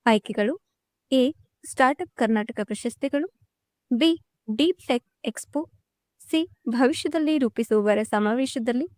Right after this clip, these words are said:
ಡಿ, ಜಾಗತಿಕ ನಾವೀನ್ಯತಾ ಸಭೆ. ಉತ್ತರ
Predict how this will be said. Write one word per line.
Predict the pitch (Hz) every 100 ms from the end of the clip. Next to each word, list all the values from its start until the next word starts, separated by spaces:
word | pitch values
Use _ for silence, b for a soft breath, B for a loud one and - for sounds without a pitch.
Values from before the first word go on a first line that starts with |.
| _ _ _ _ -
ಡಿ, | 240 330 - _ 226 240
ಜಾಗತಿಕ | 233 339 330 320
ನಾವೀನ್ಯತಾ | 269 226 214 196 - 320
ಸಭೆ. | 320 220 - _ _ _ -
ಉತ್ತರ | 220 220